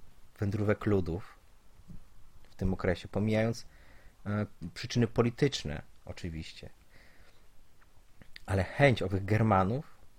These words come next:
do osiedlenia się na terenie, e, Imperium Rzymskiego. I dochodziło do pełnej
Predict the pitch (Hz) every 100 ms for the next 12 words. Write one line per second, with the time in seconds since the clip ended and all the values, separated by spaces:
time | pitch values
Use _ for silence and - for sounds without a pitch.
0 | - - - 123 139 139 139 95 85 -
1 | 98 123 - - - - - - 101 104
2 | - 107 110 113 110 107 - 113 110 117
3 | 127 101 87 85 85 - 82 78 - -
4 | - - - - - - - - - -
5 | - - - - - - - - 147 -
6 | - - - - - - - - - 104
7 | - 123 131 156 104 90 117 127 - -
8 | 110 - - 151 113 87 90